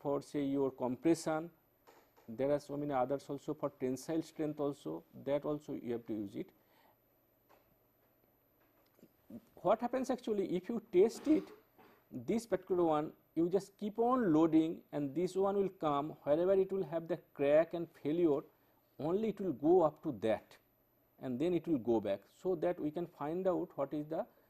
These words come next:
whether we can achieve that, what is the failure load, the crushing load that we have to find out. So, we just do the test like this, that we put the, keep the cube in between this, say,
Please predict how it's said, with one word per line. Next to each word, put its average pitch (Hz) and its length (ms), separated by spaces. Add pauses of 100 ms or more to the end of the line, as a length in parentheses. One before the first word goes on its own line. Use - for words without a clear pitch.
(120)
whether 143 340
we 143 120
can 143 200
achieve 139 340
that, 139 180
what 165 120
is 180 80
the 190 80 (120)
failure 135 320
load, 101 340 (140)
the 123 100
crushing 120 580
load 139 240
that 120 160
we 110 60
have 101 100
to 127 80
find 98 320
out. - 160 (1400)
So, - 280
we 208 140
just 170 340
do 196 200
the 196 100
test 160 480
like 110 300
this, 98 260 (100)
that 123 220
we 151 120
put 160 380
the, 156 240 (680)
keep 147 180
the 139 100
cube 160 460
in 127 180
between 123 420
this, 113 320 (1600)
say, 107 280